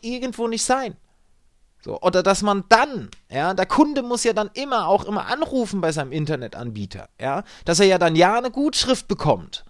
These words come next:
Ja, weil wenn er sich nämlich nicht meldet, bekommt er ja keine Gutschrift. Und dann wird er ja immer von den Kollegen hin und her gepimpert, ja, wie so ein Ping-Pong-Ball, wie so ein Ping-Pong-Ball.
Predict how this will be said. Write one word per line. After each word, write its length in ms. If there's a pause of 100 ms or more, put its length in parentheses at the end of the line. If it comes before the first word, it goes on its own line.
(440)
Ja, 120
weil 160
wenn 140
er 100
sich 180
nämlich 240
nicht 160
meldet, 640 (160)
bekommt 320
er 60
ja 120
keine 280
Gutschrift. 680 (160)
Und 200
dann 280
wird 160
er 60
ja 140
immer 220
von 160
den 140
Kollegen 400
hin 200
und 160
her 180
gepimpert, 640 (440)
ja, 340 (280)
wie 140
so 120
ein 140
Ping-Pong-Ball, 1300
wie 160
so 80
ein 80
Ping-Pong-Ball. 960